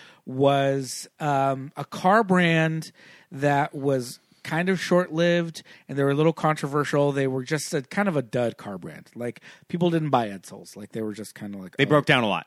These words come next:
Speaker 1: I get, yeah, or just, they just weren't very popular. So for him to be driving an Edsel in seventy-four was just like, "What the fuck is this car?" Like, this was already a piece of shit. Uh,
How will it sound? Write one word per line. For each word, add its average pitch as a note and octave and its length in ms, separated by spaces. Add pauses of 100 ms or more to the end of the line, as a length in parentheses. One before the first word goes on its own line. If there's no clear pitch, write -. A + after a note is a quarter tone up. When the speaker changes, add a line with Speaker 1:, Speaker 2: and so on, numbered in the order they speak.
(160)
Speaker 1:
I D3+ 120
get, A#2 360
yeah, C3 320
or A#2+ 140
just, D3+ 240
they F3+ 120
just D3+ 180
weren't C3+ 180
very A2 160
popular. G#2 460 (340)
So - 160
for F3+ 160
him G3 160
to B3+ 80
be A#3 80
driving E3 300
an D3 180
Edsel C#3 380
in B2+ 80
seventy-four B2 680
was A#2+ 120
just - 200
like, - 140
"What - 100
the - 80
fuck - 300
is - 80
this - 160
car?" - 360
Like, G#2+ 220
this A2 220
was A2 360 (460)
already C#3 380
a C3+ 60
piece - 200
of B2 80
shit. A2+ 260
Uh, C3+ 80